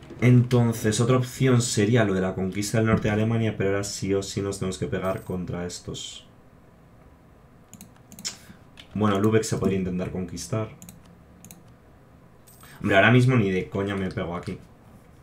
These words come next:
Es que Polonia está muy loca, eh, chavales. En plan, no, no somos conscientes de lo loca que está Polonia ahora mismo. A Moscovia le podemos arrear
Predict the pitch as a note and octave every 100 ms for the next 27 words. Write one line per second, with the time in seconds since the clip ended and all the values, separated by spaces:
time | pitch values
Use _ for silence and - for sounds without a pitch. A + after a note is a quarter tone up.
0 | - - - - - C3 F#2+ F#2+ A2+ -
1 | F#2+ F#2 F#2 F2+ F2 E2+ E2 A#2 F#2+ E2+
2 | G#2 - - - - - A#2 F#2 F#2 G2
3 | - F#2+ G2 G2+ A#2 A#2 - F#2 F#2 -
4 | F#2+ G2 A2+ F#2 F2+ F#2+ G2+ G#2+ - E2+
5 | F2+ F2+ F2 E2+ E2+ E2+ - - - -
6 | - - - - - - - - - -
7 | - - - - - - - F#2+ G2+ G#2
8 | - A2 A#2+ A#2 A2 G#2+ G#2+ G#2+ - G#2
9 | G2+ G#2+ A2+ B2